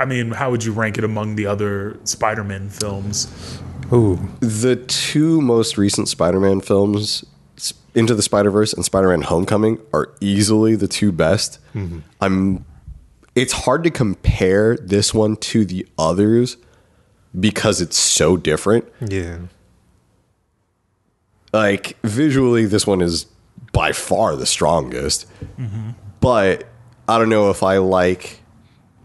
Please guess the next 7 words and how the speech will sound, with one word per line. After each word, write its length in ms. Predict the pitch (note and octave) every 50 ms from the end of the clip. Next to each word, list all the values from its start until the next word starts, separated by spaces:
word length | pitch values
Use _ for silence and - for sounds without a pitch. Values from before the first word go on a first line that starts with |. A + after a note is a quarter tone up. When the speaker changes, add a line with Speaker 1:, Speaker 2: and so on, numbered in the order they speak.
| - - _
Speaker 3:
uh, 480 | F#2+ F2 E2 E2 D#2 C#2+ C#2 D2 C#2+ - - - _ _ _ _ _ _ _ - - -
what's 240 | - F#2 G2+ F#2 -
his 140 | F2+ E2+ -
face, 380 | - - F2 E2 D#2+ - - -
uh, 240 | F2+ E2+ E2 E2+ E2 -
Tom 220 | - - G#2+ F#2+
Holland's 600 | F2 G2 F2+ F2+ F#2 G2+ G#2 A2 A2+ A#2 - -